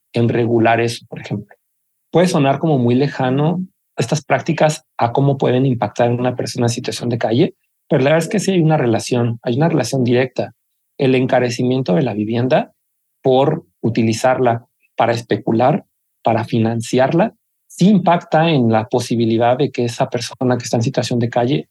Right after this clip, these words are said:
pueda dejar la calle. O sea, es cada vez más complejo. Y si no hay políticas que tengan en cuenta esto, no creo que sea un problema que se pueda solucionar pronto. Y entonces, ¿qué ocurre?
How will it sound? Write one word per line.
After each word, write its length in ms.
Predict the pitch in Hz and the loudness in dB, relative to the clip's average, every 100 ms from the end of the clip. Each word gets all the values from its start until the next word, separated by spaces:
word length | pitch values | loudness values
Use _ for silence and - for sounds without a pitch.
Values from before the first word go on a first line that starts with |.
| - | -2
pueda 260 | 135 131 | 2 2
dejar 280 | 110 - 113 | 0 -4 -6
la 100 | 113 | -4
calle. 300 | - 110 - | -2 -2 -4
O 240 | _ _ _ | _ _ _
sea, 140 | 139 | -4
es 160 | 131 - _ | -4 -8 _
cada 240 | - 139 127 | -2 2 2
vez 180 | 127 120 | 2 0
más 200 | 117 117 | -2 -2
complejo. 520 | - 113 - - - - - 508 _ _ _ _ _ _ | -2 -2 -2 -4 -6 -8 -12 -18 _ _ _ _ _ _
Y 100 | - | -2
si 180 | - 147 | 0 2
no 340 | 143 160 170 | 4 4 4
hay 220 | 160 160 160 | 4 2 0
políticas 960 | 180 135 127 127 127 127 110 - - _ _ _ | 0 0 -2 -2 -2 -2 -2 -6 -18 _ _ _
que 460 | 131 131 139 139 - _ _ _ _ | 2 4 4 0 -6 _ _ _ _
tengan 300 | - 139 175 | -2 2 2
en 80 | 139 | 2
cuenta 320 | 113 123 113 | 0 0 0
esto, 340 | 104 - 151 240 _ _ _ _ _ | -2 -2 -4 -4 _ _ _ _ _
no 260 | 147 147 151 | 2 4 4
creo 160 | 160 | 0
que 80 | 156 | -2
sea 140 | 151 135 | -2 -2
un 80 | |
problema 360 | 127 123 120 123 | 0 0 0 0
que 80 | 120 | -4
se 140 | - | -8
pueda 180 | - 117 | -2 0
solucionar 600 | 117 117 - 113 110 113 | 0 -2 -2 -2 -4 -2
pronto. 400 | 120 127 123 110 | 0 0 0 -4
Y 120 | - | 0
entonces, 420 | 113 117 131 147 - | 2 2 0 0 0
¿qué 80 | |
ocurre? 520 | 160 156 214 156 139 | -2 2 2 2 0